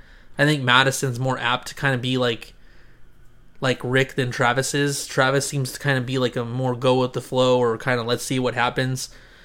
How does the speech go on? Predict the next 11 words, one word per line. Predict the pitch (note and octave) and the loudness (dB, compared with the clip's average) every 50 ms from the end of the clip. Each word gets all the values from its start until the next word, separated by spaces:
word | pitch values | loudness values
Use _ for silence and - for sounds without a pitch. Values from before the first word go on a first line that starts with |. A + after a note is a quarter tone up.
| - - - | -20 -12 -4
Whereas | - C3 C3 B2+ A2+ | 0 2 2 2 2
Madison's | C3 B2 B2 B2+ B2+ A#2 - - B2+ A#2+ - | 2 2 2 2 0 -2 -4 -4 -4 -6 -4
kinda | - - C3+ C3 | -4 -4 -2 -2
like, | B2 A#2+ A2+ G#2+ - | -2 -2 -4 -2 0
"No, | C#3 D#3+ C3+ G#2 G2 - | 2 2 2 0 -2 -8
this | C3 B2 - - | -8 -8 -6 -6
is | C#3 B2 | -6 -4
what | B2+ C3+ B2 | -4 -4 -4
we're | A#2+ B2 B2 | -4 -4 -4
fucking | A#2 - C3+ B2 - B2 B2 | -2 -2 -2 -2 -2 -4 -2
doing." | C3 D3 C#3 B2+ A#2+ A#2+ A#2+ | 0 0 0 0 -2 -4 -8